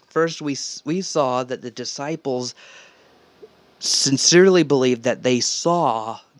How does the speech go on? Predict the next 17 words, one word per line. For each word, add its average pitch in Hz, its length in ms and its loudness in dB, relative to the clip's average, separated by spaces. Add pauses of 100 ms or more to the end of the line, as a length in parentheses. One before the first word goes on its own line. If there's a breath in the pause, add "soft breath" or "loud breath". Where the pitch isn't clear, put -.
the 135 120 0
risen 123 460 -2
Jesus. 98 680 -8 (800)
That 123 180 2
was 139 200 2
what 147 240 0
they 139 100 6
claimed. 117 720 0 (760 loud breath)
We 135 120 4
have 131 380 4
multiple 170 600 2
attestation 139 920 -4
from 113 260 -6
the 117 100 -8
Apostle 135 460 -6
Paul's 139 460 -8
epistles, 120 600 -8